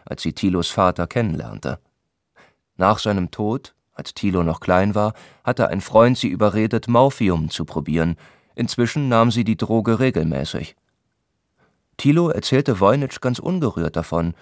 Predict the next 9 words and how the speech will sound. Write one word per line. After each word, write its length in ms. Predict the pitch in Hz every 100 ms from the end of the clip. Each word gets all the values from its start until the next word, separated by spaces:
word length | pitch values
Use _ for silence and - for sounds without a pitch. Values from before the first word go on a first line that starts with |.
| _
ohne 260 | - 131 127
es 140 | -
ihr 140 | - 107
nachzutragen. 840 | 147 151 - 78 - - - - _ _ _ _ _ _ _ _ _ _ _ _ _ _ _ _ _ -
„Ich 180 | 104
verstehe 400 | 110 98 127 131
dich“, 260 | 101 80 - _ _ _ _ _ _
sagte 420 | - 85 - 78
Wojnitsch 400 | 87 85 87 -